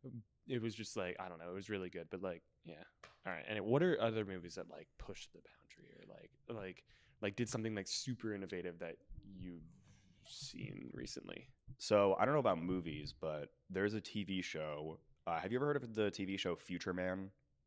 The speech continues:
Speaker 1: Yes, I think.
Speaker 2: Yeah, it's a Hulu original that came out, like, a couple years ago. I wanna
Speaker 1: Is
Speaker 2: say,
Speaker 1: it
Speaker 2: like
Speaker 1: animated?
Speaker 2: No, it's
Speaker 1: Oh, okay.
Speaker 2: Josh Hutcherson is the
Speaker 1: Okay,
Speaker 2: main
Speaker 1: well, then I've not
Speaker 2: character.
Speaker 1: heard of it.
Speaker 2: Yeah.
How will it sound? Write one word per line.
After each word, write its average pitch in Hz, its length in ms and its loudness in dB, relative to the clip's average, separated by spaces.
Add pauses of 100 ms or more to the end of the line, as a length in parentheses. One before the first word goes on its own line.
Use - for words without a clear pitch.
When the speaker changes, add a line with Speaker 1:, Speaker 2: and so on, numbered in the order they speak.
(1040)
Speaker 1:
Yes, 104 840 -2
I 98 120 -6 (140)
think. 131 440 4
Speaker 2:
Yeah, 85 320 2
it's 98 160 0
a 95 60 -4
Hulu 120 340 4
original 117 640 2
that 95 200 0
came 92 240 -2
out, 90 180 2
like, 82 460 -2 (540)
a 73 120 -2
couple 131 480 0
years 175 360 2
ago. 202 520 2
I 110 60 4
wanna 104 200 6
Speaker 1:
Is 117 80 6
Speaker 2:
say, 147 120 6
Speaker 1:
it 123 80 0
Speaker 2:
like 127 120 6
Speaker 1:
animated? 185 600 4
Speaker 2:
No, 80 460 6
it's 104 160 6
Speaker 1:
Oh, 98 80 8
okay. 95 160 0
Speaker 2:
Josh 113 260 8
Hutcherson 110 380 4
is 107 80 2
the 113 60 4
Speaker 1:
Okay, 104 120 4
Speaker 2:
main 95 100 4
Speaker 1:
well, 92 100 2
then 98 80 6
I've 95 80 6
not 82 80 -2
Speaker 2:
character. 95 420 2
Speaker 1:
heard - 200 -12
of - 60 -20
it. - 160 -20
Speaker 2:
Yeah. 69 260 0